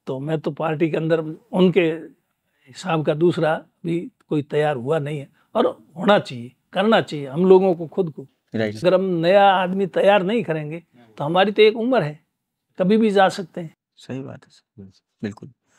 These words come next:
Speaker 2: सर, हमारा जो ये, ये जो चैनल है, इसमें हम लोग, अ, generally बात करते हैं पर्सनल लाइफ की, राजनीतिक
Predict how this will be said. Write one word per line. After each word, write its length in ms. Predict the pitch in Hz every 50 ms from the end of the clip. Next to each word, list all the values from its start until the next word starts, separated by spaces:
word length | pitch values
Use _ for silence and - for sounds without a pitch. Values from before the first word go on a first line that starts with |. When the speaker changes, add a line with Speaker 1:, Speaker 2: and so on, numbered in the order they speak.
| _ _ _ _ _ _ _ _ _ _ _ _ _
Speaker 2:
सर, 180 | - - 156 151
हमारा 300 | 135 127 131 131 135 135
जो 60 | 135
ये, 380 | 139 135 135 135 131 127 113 - _ - -
ये 160 | 117 117 120
जो 80 | 120
चैनल 400 | 117 - 113 104 107 117 120 120
है, 200 | 104 101 107 - _ - 113
इसमें 260 | 104 - - 127 123
हम 140 | 117 117 117
लोग, 260 | 120 123 123 117 120 _ _ _ _ _ _ _ _ -
अ, 80 | - 95
generally 440 | - 120 117 117 120 120 123 123 113
बात 260 | 113 107 110 110 -
करते 260 | - 113 104 - 120
हैं 120 | 113 107
पर्सनल 380 | - - 117 104 - - 117 110
लाइफ 280 | 104 104 104 104 101 -
की, 240 | - - 107 104
राजनीतिक 640 | 98 101 101 101 101 110 101 - 110 107 104 -